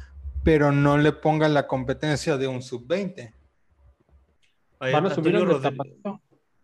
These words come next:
Speaker 2: Ah, mira. Ahí está.
Speaker 3: No me acuerdo cómo se llama, pero sí lo, lo van a subir a, a segundo portero.
Speaker 2: Ah, mira, yo creo que el Guacho Jiménez ha hecho un extraordinario trabajo, ¿eh? Yo creo que se merece la oportunidad.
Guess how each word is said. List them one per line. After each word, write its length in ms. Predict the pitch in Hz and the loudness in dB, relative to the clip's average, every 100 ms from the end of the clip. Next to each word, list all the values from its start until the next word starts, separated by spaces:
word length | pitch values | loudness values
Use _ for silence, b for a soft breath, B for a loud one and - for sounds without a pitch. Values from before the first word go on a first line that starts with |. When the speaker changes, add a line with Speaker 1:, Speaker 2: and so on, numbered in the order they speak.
| _ _ | _ _
Speaker 2:
Ah, 320 | 139 160 170 | -4 -2 -2
mira. 340 | 165 165 143 135 - _ _ _ _ _ _ _ _ _ _ _ _ _ | -2 -4 -6 -10 -20 _ _ _ _ _ _ _ _ _ _ _ _ _
Ahí 80 | 135 | -10
está. 240 | 131 151 | -8 -8
Speaker 3:
No 100 | 151 | -4
me 80 | 165 | -4
acuerdo 300 | 170 175 175 | -2 -2 -2
cómo 160 | 175 175 | -4 -4
se 120 | 160 | -4
llama, 300 | 147 151 143 | -4 -6 -8
pero 260 | - 135 135 | -12 -10 -10
sí 220 | 127 143 | -8 -6
lo, 400 | 139 143 131 123 135 | -2 -2 -4 -6 -8
lo 120 | 139 | -6
van 200 | 139 143 | -4 -4
a 60 | 151 | -4
subir 320 | - 139 147 | -4 -4 -2
a, 340 | 147 143 120 - _ - | -2 -2 -6 -14 _ -18
a 100 | 131 | -14
segundo 400 | 143 135 143 156 | -10 -6 -6 -4
portero. 480 | 135 - 135 127 _ _ _ _ _ _ _ _ _ _ | -8 -6 -8 -8 _ _ _ _ _ _ _ _ _ _
Speaker 2:
Ah, 200 | - 165 170 | -8 -4 -2
mira, 280 | 170 160 135 | -2 -4 -4
yo 120 | 151 214 | -6 -4
creo 140 | 240 | -4
que 80 | 247 | -4
el 60 | |
Guacho 260 | 190 202 208 | -2 -4 -4
Jiménez 380 | 196 151 165 180 | -6 -4 -4 -4
ha 40 | |
hecho 360 | 180 170 151 139 | -6 -4 -6 -6
un 60 | 180 | -8
extraordinario 560 | 165 147 131 123 135 139 | -6 -6 -4 -2 -4 -4
trabajo, 380 | 120 110 113 117 | -4 -6 -4 -4
¿eh? 100 | 127 | -4
Yo 100 | 135 | -6
creo 140 | 143 | -10
que 80 | 143 | -12
se 100 | 131 | -10
merece 280 | 120 127 139 | -8 -8 -6
la 80 | 135 | -6
oportunidad. 720 | 127 110 113 113 123 160 165 | -8 -12 -12 -6 -4 -4 -8